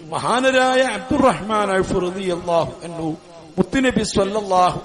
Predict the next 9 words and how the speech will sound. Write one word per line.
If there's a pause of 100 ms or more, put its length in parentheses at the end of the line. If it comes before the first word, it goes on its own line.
അലൈഹി
വസല്ലമ (120)
തങ്ങൾക്ക്
ഒരാൾ
കൊടുത്ത (500)
വളരെ
താല്പര്യപൂർവം
തങ്ങൾ (120)
ധരിച്ച